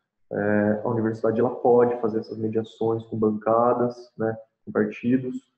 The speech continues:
e conseguir fazer essa mediação técnica e firmar convênios de cooperação entre parlamentares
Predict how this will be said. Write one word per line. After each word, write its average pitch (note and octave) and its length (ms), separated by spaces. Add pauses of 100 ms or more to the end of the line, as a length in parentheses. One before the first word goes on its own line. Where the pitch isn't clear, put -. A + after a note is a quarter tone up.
(400)
e - 60
conseguir A#2+ 440
fazer A2+ 180
essa A2+ 160
mediação A2+ 460
técnica A2+ 640
e A2+ 80 (100)
firmar A2 320
convênios A#2+ 640
de A2 60
cooperação G#2+ 760
entre B2 520 (260)
parlamentares A2 760